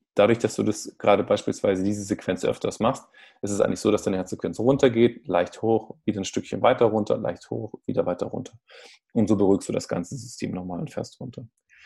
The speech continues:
Diese Zwischenphasen mit diesen vier Sekunden, ähm, sind deshalb von Vorteil, weil du in diesen Phasen Ruhe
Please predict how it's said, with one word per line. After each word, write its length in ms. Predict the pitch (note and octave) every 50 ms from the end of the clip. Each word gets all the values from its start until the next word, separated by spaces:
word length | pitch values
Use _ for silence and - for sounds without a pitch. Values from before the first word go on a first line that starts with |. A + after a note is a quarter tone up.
| - - - - _ _ -
Diese 180 | G2+ G#2 A2
Zwischenphasen 720 | - - - F3+ - - F3 - - G2+ G#2 G#2+ G2+ G2+ G#2
mit 80 | G2+
diesen 180 | G2 G2 G#2 G2+
vier 160 | - - G#2
Sekunden, 680 | F#2 G2 - - A#2 B2+ C3+ C3 - F3 F#3+ F#3+ - _ _ _ _ _ _ _ _ _ _ _ _ -
ähm, 300 | A2+ G#2 G#2 G2+ - C#3
sind 360 | A#2+ G#2+ G2+ G2+ - - _ -
deshalb 320 | B2+ - - - D#3 D#3
von 180 | - - C#3 B2+
Vorteil, 520 | - - B2+ B2 A#2+ A#2+ B2 A#2 A2+ A2+
weil 120 | G#2+ G2+
du 120 | G2 G#2+ -
in 120 | A2 G2
diesen 240 | F#2+ A#2+ B2 B2 B2
Phasen 580 | A#2+ - - A2 A2+ A2 G#2+ A2 A2 - - _ _ _ _ _ _ _ _ _ _
Ruhe 640 | G#2+ G#2+ G#2+ A2 A#2+ C3 C3 A#2+ G2+ - - - -